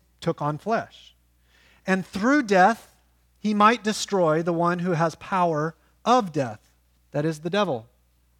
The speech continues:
What did Jesus come to do? He came to be God with us, Emmanuel.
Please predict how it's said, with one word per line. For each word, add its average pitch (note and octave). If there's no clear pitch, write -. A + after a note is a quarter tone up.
What F#3+
did A3+
Jesus A3
come A3
to G3+
do? B3
He E3+
came F#3
to E3+
be E3+
God F3
with F#3
us, -
Emmanuel. E3